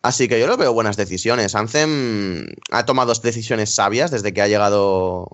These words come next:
desde que ha tomado el control de la empresa de T N A. La más sabia de, de todas ellas es quitar a Dixie Carter de en medio, por cierto. Así que sí, yo estoy bastante contento con la contratación.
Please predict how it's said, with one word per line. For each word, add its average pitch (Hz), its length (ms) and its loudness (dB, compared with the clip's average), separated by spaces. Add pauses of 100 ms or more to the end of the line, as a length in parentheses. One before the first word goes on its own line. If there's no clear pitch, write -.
desde 104 220 -4
que 110 80 -2
ha 110 100 -2
tomado 113 320 2
el 107 200 2
control 104 300 -2
de 104 60 2
la 98 80 0
empresa 98 260 0
de 95 80 2
T 95 100 -2
N 87 140 0
A. 98 220 -2
La 95 180 0
más 95 180 2
sabia 101 220 2
de, 101 180 2
de 87 100 -4
todas 98 240 0
ellas 98 200 2
es 95 160 -4
quitar 101 240 0
a 95 60 2
Dixie 98 160 -4
Carter 90 240 -2
de 98 60 -4
en 156 60 -4
medio, 117 220 2
por 85 100 -4
cierto. 156 300 0 (540)
Así 117 360 0
que 113 360 2
sí, 180 180 0 (120)
yo 120 100 0
estoy 190 160 0
bastante 135 320 0
contento 107 300 2
con 104 100 0
la 101 80 0
contratación. 107 760 -2